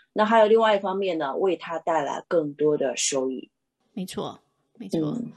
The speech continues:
Speaker 2: 他们的合作关系都是非常有，有策略性的。嗯，小娜，我们来回答一些我们经常看到大家在问的问题吧。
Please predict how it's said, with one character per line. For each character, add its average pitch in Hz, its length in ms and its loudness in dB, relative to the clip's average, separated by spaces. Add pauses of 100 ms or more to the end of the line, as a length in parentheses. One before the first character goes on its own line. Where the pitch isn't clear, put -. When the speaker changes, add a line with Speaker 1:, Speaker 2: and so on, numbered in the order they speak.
(180)
Speaker 2:
他 226 120 -4
们 214 220 -4
的 180 680 -2
合 190 180 -6
作 240 160 -4
关 214 200 -2
系 208 140 -6
都 202 140 -8
是 196 140 -10
非 190 340 -6
常 170 460 -8
有， 151 440 -12 (360)
有 175 100 -8
策 196 300 -4
略 165 280 -8
性 - 380 -10
的。 - 160 -20 (680)
嗯， 277 200 6
小 220 180 6
娜， 220 520 10
我 208 320 4
们 180 260 -2
来 185 240 6
回 196 340 2
答 196 240 8
一 208 100 2
些 202 440 2
我 185 100 -4
们 151 160 -10
经 226 240 4
常 170 480 0 (880)
看 277 220 8
到 202 480 4 (180)
大 185 160 4
家 202 140 2
在 196 140 2
问 190 180 0
的 180 80 0
问 190 180 0
题 170 160 -6
吧。 180 220 0